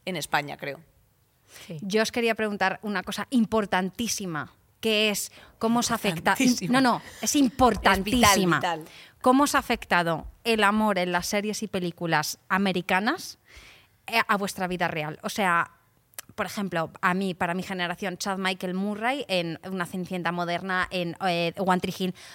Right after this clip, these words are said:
Speaker 3: todo era como el crush perfecto, que era el rubio, que jugaba al baloncesto, no sé qué, no sé cuántos,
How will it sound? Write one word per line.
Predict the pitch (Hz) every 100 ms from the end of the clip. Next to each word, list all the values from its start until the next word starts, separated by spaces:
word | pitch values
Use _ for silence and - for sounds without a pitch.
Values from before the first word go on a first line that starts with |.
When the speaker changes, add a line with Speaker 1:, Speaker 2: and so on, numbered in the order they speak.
| -
Speaker 3:
todo | 247 254
era | 247 240
como | - 226 220 -
el | 202 190
crush | 208 196 -
perfecto, | 196 - 214 220
que | 208
era | 170
el | 165
rubio, | 165 185 185 180 180
que | 180 180
jugaba | 185 170 175
al | 175
baloncesto, | 175 180 180 180 190 - 185
no | 180
sé | 185
qué, |
no | 185
sé | 190
cuántos, | 190 196 196 196